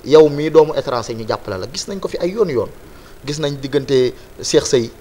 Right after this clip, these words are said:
Magu Lamine Seye, borom jës bu, bu neex bi, ni ko Total def, moo moom di prom, ni ko Touba Ewel, ni ko Total def, ñu nungu ko. Touba Ewel yi mu yoroon, ñu foqati, euh, ñu foqati sooroor yi, def ko Total, daaneel ko, moom Total la ko rey.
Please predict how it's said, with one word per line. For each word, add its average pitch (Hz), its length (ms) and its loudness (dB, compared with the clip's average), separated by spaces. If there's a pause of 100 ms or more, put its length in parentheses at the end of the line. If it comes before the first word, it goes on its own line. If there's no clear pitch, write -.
(220)
Magu 143 200 2
Lamine 127 280 0
Seye, 127 180 -2
borom 127 400 2
jës 131 180 0
bu, 123 80 -12
bu 117 120 -6
neex 113 200 -4
bi, 110 100 -12 (880)
ni 135 120 -2
ko 160 140 2
Total 131 320 2
def, 107 160 -2 (480)
moo 143 160 2
moom 135 180 0
di 123 120 -4
prom, 107 220 0 (480)
ni 139 120 -2
ko 160 260 6
Touba 151 300 6
Ewel, 117 240 6 (240)
ni 165 80 0
ko - 100 4
Total 143 300 0
def, 110 140 -2
ñu 131 140 -6
nungu 147 280 -2
ko. 139 180 0 (260)
Touba 139 280 8
Ewel 143 220 8
yi 139 60 0
mu 143 60 -8
yoroon, 143 260 6
ñu 139 100 -4
foqati, 143 500 -6 (260)
euh, 120 1120 2
ñu 151 120 -4
foqati - 360 -2
sooroor 147 340 8
yi, 147 120 -2 (260)
def - 160 2
ko - 80 2
Total, 117 280 -4 (440)
daaneel 139 320 6
ko, - 80 -4
moom 143 180 -2
Total 165 280 4
la 127 60 4
ko 120 100 2
rey. 92 120 -4